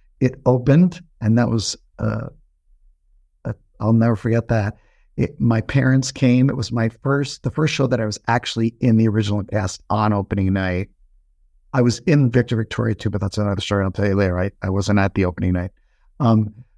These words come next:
but, uh, and we had the opening night party at Sardi's. And in those days, the New York Times was, like, right across the street, and they,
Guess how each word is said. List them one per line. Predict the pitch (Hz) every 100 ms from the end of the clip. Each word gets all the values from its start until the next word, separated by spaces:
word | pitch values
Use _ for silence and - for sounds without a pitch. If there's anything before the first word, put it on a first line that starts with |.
| -
but, | 110 123 117 -
uh, | 117 117 110 - _ -
and | 131
we | 123
had | 120
the | 117
opening | 135 156 131
night | 127
party | - 127 151
at | -
Sardi's. | 123 107 104 113 - - _ _ _ _ _ -
And | 117 113 113 120
in | 120
those | 135 139
days, | - 139 135 -
the | 107
New | 113
York | 139 135
Times | 139 139 117
was, | 104
like, | 104 98
right | 90 92 139
across | 147 143 -
the | 120
street, | - 135
and | -
they, | 107 101